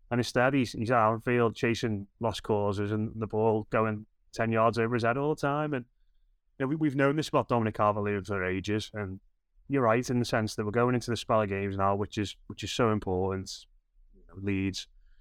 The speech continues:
Villa, um, Brentford at home, obviously, you know,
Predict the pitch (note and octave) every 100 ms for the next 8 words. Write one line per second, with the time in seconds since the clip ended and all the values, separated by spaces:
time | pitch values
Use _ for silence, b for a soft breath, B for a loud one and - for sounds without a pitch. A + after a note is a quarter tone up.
0 | - - _ G2 F#2+ G2 F#2 - _ _
1 | F2+ E2+ - - _ _ _ - G2+ G2
2 | G2 F2+ G2 G2+ G2 F#2+ - G2 F#2+ -
3 | _ _ _ -